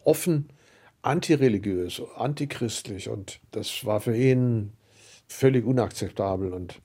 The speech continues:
er hat einfach von Anfang an gesehen, dass dieser nationalsozialistische Staat rassistisch war. Die Judenverfolgung begann ja nicht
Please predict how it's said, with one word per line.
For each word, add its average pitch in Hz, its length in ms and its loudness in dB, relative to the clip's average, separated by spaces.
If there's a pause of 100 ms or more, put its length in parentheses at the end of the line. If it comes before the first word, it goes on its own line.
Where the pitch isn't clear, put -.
(220)
er - 160 -8
hat 113 140 0
einfach 127 220 0
von 113 160 2
Anfang 123 240 2
an 131 100 4
gesehen, 117 400 4
dass 120 220 2
dieser 113 340 0 (680)
nationalsozialistische 117 1080 2
Staat 104 580 -4 (580)
rassistisch - 1120 2
war. 139 480 -2
Die 117 160 -2
Judenverfolgung 127 880 2
begann 117 320 2
ja 117 120 2
nicht 117 380 -2